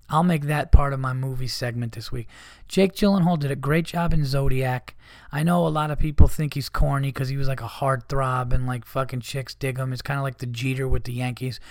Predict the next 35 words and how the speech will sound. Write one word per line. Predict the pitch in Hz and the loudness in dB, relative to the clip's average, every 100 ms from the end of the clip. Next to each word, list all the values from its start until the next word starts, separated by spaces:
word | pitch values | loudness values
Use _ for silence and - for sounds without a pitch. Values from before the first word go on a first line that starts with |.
| - - - | -20 4 8
But | 104 | 8
he's | 165 175 | 8 0
good, | 131 160 170 123 | 0 2 2 0
man. | 123 123 117 - - - - - - | -4 -4 -8 -12 -20 -20 -20 -20 -6
He | 156 | -2
was | 139 123 | 0 0
good | 131 156 | 4 4
in | 170 151 | 4 2
Zodiac. | 151 151 147 147 147 - | 0 0 -2 -4 -6 -8
He | 143 | 0
was | 127 120 | 2 2
good | 117 143 156 | 2 0 0
in | 147 | 10
Prisoners. | - 143 135 139 135 131 - - - - - | 12 12 4 -2 -6 -8 -10 -14 -20 -20 -10
He's, | - 147 127 | -6 -4 -4
he's | 151 143 | -4 -2
just | 156 185 | -2 0
a | 170 | 0
good, | 117 170 | 0 -2
he's | 147 143 | 0 -2
a, | |
the | 127 123 | -4 -10
kid | - 233 | -4 -2
is | 196 | -2
a | 120 | -4
good | 113 147 | -4 -4
actor, | 165 175 127 | -2 -4 8
but | 113 - | 10 10
I | 143 139 | 6 0
heard | 143 131 | -2 -2
in | 123 | -4
Nightcrawler, | 131 139 - 135 123 120 120 | -4 -6 -4 -2 0 -4 -4
I | 123 | -4
heard | 127 | -4
he | 120 | -4